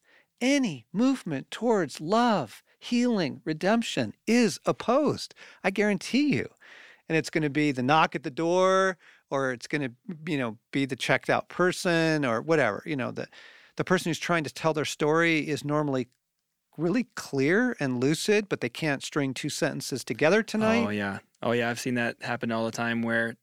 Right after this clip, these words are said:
Speaker 2: it, the person's up to bat and they just feel really confused and it feels like them.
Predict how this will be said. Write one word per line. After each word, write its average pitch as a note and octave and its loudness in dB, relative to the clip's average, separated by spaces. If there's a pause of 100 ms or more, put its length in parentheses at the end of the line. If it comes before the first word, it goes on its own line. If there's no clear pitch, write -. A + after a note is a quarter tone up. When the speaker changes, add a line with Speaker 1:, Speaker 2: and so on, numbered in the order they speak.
(120)
Speaker 2:
it, C#3+ -8
the - -8
person's C3+ -2
up B2+ -2
to B2+ -8
bat A2+ -2
and A#2 -6
they A2+ -4
just A2+ -6
feel C#3 -2
really B2 -2
confused A2 -4
and A2 -4
it G2+ -10
feels A2 -4
like G2+ -10
them. F#2+ -10